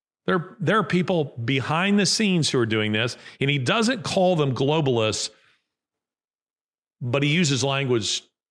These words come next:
that says essentially the same thing. And that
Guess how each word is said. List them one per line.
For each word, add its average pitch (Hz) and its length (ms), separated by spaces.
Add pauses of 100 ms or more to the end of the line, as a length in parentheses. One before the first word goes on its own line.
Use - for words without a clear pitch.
that 131 260
says 139 340
essentially 123 480
the 104 100
same 110 280
thing. 104 420 (1120)
And 123 200
that 156 340